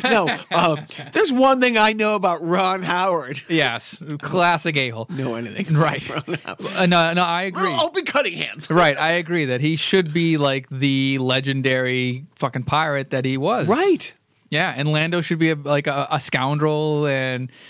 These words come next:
Speaker 2: you know, there's probably, you know, there's gonna be a lot of, um, a lot of
Speaker 1: I don't want the revisionist history.
Speaker 2: Well,
Speaker 1: You know, I don't want the,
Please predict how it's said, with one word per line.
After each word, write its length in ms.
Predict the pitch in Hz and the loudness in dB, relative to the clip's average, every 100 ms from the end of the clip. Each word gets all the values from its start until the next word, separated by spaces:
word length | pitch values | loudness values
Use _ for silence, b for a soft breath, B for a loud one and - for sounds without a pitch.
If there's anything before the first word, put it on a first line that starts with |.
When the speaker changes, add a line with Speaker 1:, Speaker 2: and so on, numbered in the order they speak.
| B B | B B
Speaker 2:
you 120 | 156 | 0
know, 320 | 147 147 151 | 0 -2 -4
there's 200 | 156 156 | -2 -2
probably, 540 | - 160 160 160 151 156 | 2 2 2 0 0 0
you 80 | |
know, 100 | 156 | 0
there's 200 | 147 160 | 0 0
gonna 160 | 185 190 | 0 0
be 100 | 196 | 2
a 80 | 190 | 2
lot 260 | 196 208 | 2 2
of, 180 | 208 190 | 0 0
um, 360 | 190 185 180 156 _ B B B B B - | 0 2 0 -2 _ B B B B B -2
a 60 | |
lot 220 | 156 196 214 | 4 6 4
of 160 | 180 | 2
Speaker 1:
I 40 | 254 | -2
don't 160 | 349 | 0
want 160 | 339 311 | 0 0
the 60 | 220 | 0
revisionist 800 | 170 185 151 180 190 170 156 - _ | 2 2 4 2 2 0 -2 -6 _
history. 720 | - 151 - - 107 90 - - | -4 -2 -2 -4 -10 -10 -12 -2
Speaker 2:
Well, 480 | 208 202 190 180 156 | 0 2 2 0 0
Speaker 1:
You 120 | 175 | 0
know, 120 | 165 | 0
I 140 | 151 202 | 0 0
don't 220 | 233 202 | 0 -2
want 260 | 214 202 | -4 -2
the, 200 | 196 180 | 0 0